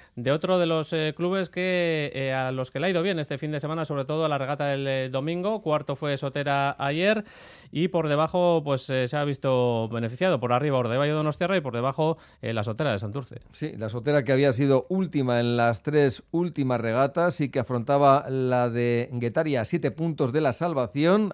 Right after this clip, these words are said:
Speaker 2: ayer reaccionó. Ganó su tanda, terminó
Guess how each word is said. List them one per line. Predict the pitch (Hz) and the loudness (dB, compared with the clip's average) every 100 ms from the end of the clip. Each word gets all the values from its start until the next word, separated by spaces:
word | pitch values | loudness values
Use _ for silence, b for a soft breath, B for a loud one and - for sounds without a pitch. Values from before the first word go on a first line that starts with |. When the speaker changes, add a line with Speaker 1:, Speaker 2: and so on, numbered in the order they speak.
| - | -6
Speaker 2:
ayer | 131 135 170 185 - | -4 0 2 0 -6
reaccionó. | 123 139 139 131 - 135 165 160 B B B B | -10 -2 0 0 0 4 8 6 B B B B
Ganó | - 123 156 | -2 0 0
su | - 143 | -2 -4
tanda, | 120 160 170 190 180 | 2 2 2 0 0
terminó | 123 123 139 | -2 -2 -2